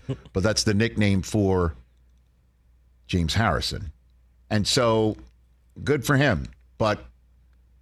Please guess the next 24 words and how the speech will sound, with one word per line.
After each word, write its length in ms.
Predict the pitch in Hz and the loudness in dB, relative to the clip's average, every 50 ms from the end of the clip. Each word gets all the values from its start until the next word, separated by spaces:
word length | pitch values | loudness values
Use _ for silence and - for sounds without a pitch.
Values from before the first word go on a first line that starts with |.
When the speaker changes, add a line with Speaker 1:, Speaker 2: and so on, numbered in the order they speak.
| _ _ - | _ _ -14
Speaker 2:
Steeler 360 | - - - 147 147 143 135 | -12 -4 0 0 2 2 0
fans 340 | - 127 135 131 123 120 104 | 2 2 4 4 4 4 2
are 80 | 113 107 | 0 0
still 400 | - - - 165 151 143 131 - | -2 0 0 0 2 2 0 0
really 560 | 117 113 113 120 131 147 175 190 175 156 143 | 0 0 2 2 2 2 2 2 2 2 0
concerned 680 | 113 - 135 113 - - - 156 151 139 131 123 120 117 | 0 -2 -2 -2 0 0 2 2 4 4 6 4 4 4
about 300 | 92 117 117 113 - - | 2 2 2 0 0 0
the 120 | 117 87 - | -2 -2 0
offense 480 | 107 123 127 - - 117 107 98 - | 0 0 0 2 0 0 0 0 0
and 120 | 107 101 95 | 0 0 2
how 380 | 98 110 107 107 107 101 - - - - _ _ - | 2 2 2 2 2 0 -2 -6 -18 -20 _ _ -2
unsteady 960 | 139 151 160 165 165 156 143 - - - - - - 156 151 147 139 117 110 | 0 2 2 2 2 2 0 0 0 -2 -2 0 0 2 2 2 2 2 2
they 180 | 98 110 107 | 2 2 2
looked 520 | 104 101 107 131 139 123 - - - - - - _ _ _ _ _ _ _ - - | 2 2 2 2 0 -2 -4 -4 -8 -8 -8 -10 _ _ _ _ _ _ _ -6 -2
in 100 | 110 110 | 0 0
the 80 | 104 | 0
first 400 | - - - 139 139 135 123 - | -2 0 0 0 2 2 0 0
half 280 | 113 120 117 113 107 - | 0 2 2 0 0 0
and 100 | 110 107 | 0 2
on 140 | 107 107 101 | 2 2 0
third 360 | - - - 143 151 156 120 | -2 -2 0 0 0 0 0
downs. 440 | - 110 117 135 120 90 80 76 - | 0 0 2 2 2 2 0 -2 -2
It's 200 | - 117 104 - | -4 -4 -4 -2
just, 300 | - 131 107 - - - | -2 0 0 0 -2 -6